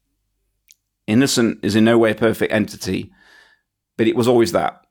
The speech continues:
There was a congruency. It was about nature, health, ethics, community.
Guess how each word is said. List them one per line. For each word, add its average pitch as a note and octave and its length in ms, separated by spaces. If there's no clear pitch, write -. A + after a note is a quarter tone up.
There G2 100
was G#2+ 100
a - 40
congruency. G2 760
It - 40
was F#2 100
about G2+ 300
nature, A2 760
health, G2+ 460
ethics, - 640
community. G#2 880